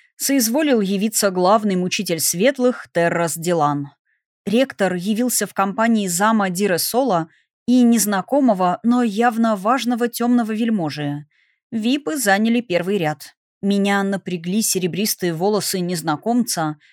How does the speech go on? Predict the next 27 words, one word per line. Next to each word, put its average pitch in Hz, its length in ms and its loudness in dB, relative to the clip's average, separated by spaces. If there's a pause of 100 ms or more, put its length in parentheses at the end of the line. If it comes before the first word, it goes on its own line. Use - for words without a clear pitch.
(140)
черные 233 480 -2
глаза 190 500 2
и 196 100 0
та 208 220 -2
пугливая 196 580 0
суетливость, 190 920 -2
с - 120 -6
которой 269 400 0
следом 240 400 2
за 214 180 4
ним 254 280 6
подобострастно 240 920 0
двигались 233 500 0
остальные 226 480 2
преподаватели, 196 920 -2 (280)
занимая 190 520 2
места 175 460 0
за 185 160 2
первым 175 400 -2
рядом. 147 540 0 (380)
Печенкой 180 560 -4
почуяла, 156 640 -2
все - 320 -4
это 269 240 -2
не 226 160 4
к 202 80 -6
добру. 160 560 0